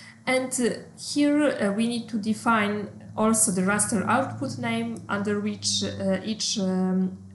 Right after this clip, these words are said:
uh, indices will be stored. Uh, here the index name.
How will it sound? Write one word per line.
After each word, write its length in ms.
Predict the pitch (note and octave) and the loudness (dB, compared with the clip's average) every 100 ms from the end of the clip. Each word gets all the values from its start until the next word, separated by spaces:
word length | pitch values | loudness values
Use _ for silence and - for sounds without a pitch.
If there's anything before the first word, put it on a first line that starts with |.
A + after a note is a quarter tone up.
| - | -8
uh, 240 | G3 F#3 F#3 - - - - | -2 -2 -2 -8 -18 -14 -4
indices 640 | A3 G#3 G3+ - F#3 - | -2 0 2 2 2 0
will 140 | F#3 F3 | 0 -2
be 120 | F3 | -2
stored. 520 | - B3+ C#4+ D4 - - - - - - - - - - | -2 0 0 0 -8 -16 -20 -20 -20 -20 -20 -20 -8 0
Uh, 480 | A3 G#3 G#3 G#3 | 2 2 2 0
here 400 | G3+ - D4 C4+ | -2 0 2 2
the 520 | A#3 G#3 G3+ G3 F#3+ - | 2 2 4 4 4 0
index 480 | C4 C#4+ C#4+ - | -4 -2 2 2
name. 380 | B3 A#3 A3 A3+ | 2 0 0 -2